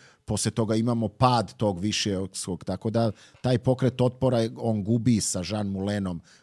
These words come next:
gubi svog čoveka koji je prvi, prvi taj da kažem, koji je okupio sve te struje i sve te snage u pokretu otpora.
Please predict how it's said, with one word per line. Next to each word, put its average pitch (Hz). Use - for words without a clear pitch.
gubi 98
svog 98
čoveka 90
koji 87
je 87
prvi, 90
prvi 90
taj 85
da 87
kažem, 90
koji 98
je 95
okupio 95
sve -
te 85
struje 98
i 82
sve -
te 92
snage 101
u 82
pokretu 92
otpora. 151